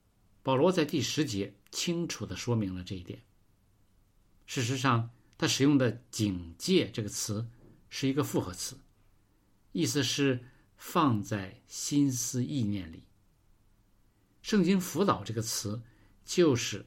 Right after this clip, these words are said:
从这个希腊语词来的。所以这并不是一个简单的警告电话或者是电子邮件，轻描淡写的一带而过，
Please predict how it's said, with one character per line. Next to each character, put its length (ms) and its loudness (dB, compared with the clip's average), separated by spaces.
从 400 -6
这 260 2
个 140 -10
希 160 -4
腊 160 -2
语 160 -12
词 240 -6
来 240 -12
的。 180 -16
所 220 6
以 100 8
这 140 0
并 240 0
不 100 -4
是 160 -4
一 80 -6
个 100 -2
简 460 -2
单 220 -2
的 80 -4
警 420 -8
告 220 -2
电 200 -2
话 220 -4
或 220 -8
者 100 -10
是 160 -12
电 180 -2
子 140 -12
邮 160 -10
件， 300 -6
轻 260 4
描 340 2
淡 220 0
写 160 -8
的 80 -14
一 140 -6
带 200 0
而 160 -4
过， 300 -2